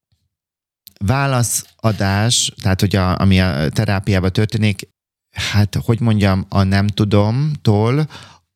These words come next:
az, hogy a másik élvezze. Tehát, hogy, hogy, hogy, hogy ez a válasz. Most itt ez egy nagyon fontos dolog lesz, amit el szeretnék mondani, hogy, ö,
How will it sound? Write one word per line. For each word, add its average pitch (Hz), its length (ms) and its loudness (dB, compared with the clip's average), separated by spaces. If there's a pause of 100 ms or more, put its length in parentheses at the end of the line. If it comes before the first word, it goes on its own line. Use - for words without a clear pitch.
(160)
az, 113 220 0
hogy 101 160 0
a 98 60 2
másik 98 460 0
élvezze. 82 720 0 (240)
Tehát, 82 200 -2
hogy, 95 180 0
hogy, 98 200 -2
hogy, 98 220 0
hogy 95 200 0
ez 101 220 0
a 92 80 0
válasz. 85 540 -2 (380)
Most - 200 -2
itt 101 160 -6
ez 104 120 0
egy 110 60 2
nagyon 117 260 2
fontos 101 680 0
dolog 98 340 0
lesz, 95 280 0
amit 92 220 0
el 95 100 0
szeretnék 95 420 0
mondani, 95 560 2 (960)
hogy, 98 500 -2
ö, 95 240 2